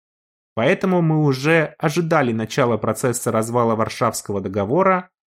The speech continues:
а за ним и Союза, но в этот раз твёрдо решили диктовать миру свои условия. Необходимо было приурочить к ликвидации Варшавского договора одновременную ликвидацию блока нато,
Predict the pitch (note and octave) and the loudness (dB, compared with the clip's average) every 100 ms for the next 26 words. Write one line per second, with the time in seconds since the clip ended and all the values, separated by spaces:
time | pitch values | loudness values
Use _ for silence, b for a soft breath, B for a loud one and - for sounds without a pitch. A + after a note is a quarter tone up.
0 | _ - D#3 C3+ D3+ G3+ G3 F#3 - F3+ | _ -4 0 2 2 0 0 -6 0 0
1 | D#3+ A#2 G2+ F#2+ F2+ - _ _ _ _ | 2 0 -2 -4 -8 -12 _ _ _ _
2 | G#2+ A2 F3+ G#3+ D#3+ B2 G2+ - - B2 | -6 -2 0 0 0 -2 -2 -6 -10 0
3 | C#3 F#3+ F#3 F3+ - E3+ F3 D3+ C3+ B2 | 2 2 2 0 0 0 0 -2 -4 -2
4 | A#2+ C#3+ B2+ B2+ B2+ C3 C3 C3+ B2+ G2+ | 0 0 -2 -2 0 -2 0 0 2 -2
5 | - - G2+ F#2+ F2+ E2+ _ _ _ _ | -4 -2 -2 -2 -6 -10 _ _ _ _
6 | _ _ - B2 A#2 C3 D3+ A3+ G3 F#3+ | _ _ -6 -4 -2 -2 0 0 2 2
7 | F#3+ F3 D3+ D3 F3+ E3+ - C#3 C#3 C3+ | 2 2 0 0 -2 -4 -10 -8 -6 -2
8 | C#3+ D3 C#3+ B2+ B2+ - C3+ - A#2 G#2+ | 0 0 0 0 0 0 0 -2 -2 -2
9 | G2+ G#2 G#2 E3+ F3+ F3 F3 _ _ _ | -2 -2 0 2 2 0 -4 _ _ _
10 | - C3 B2+ B2+ C3+ F3+ F#3+ F#3 F3 D#3+ | -4 -2 0 0 2 2 4 4 2 2
11 | - C3 C#3 C#3 - C#3 C3+ C#3+ C#3 C#3+ | 0 0 2 0 -2 0 2 2 2 -2
12 | C3+ D3 C3 - G2 E2+ | 0 2 2 0 -6 -6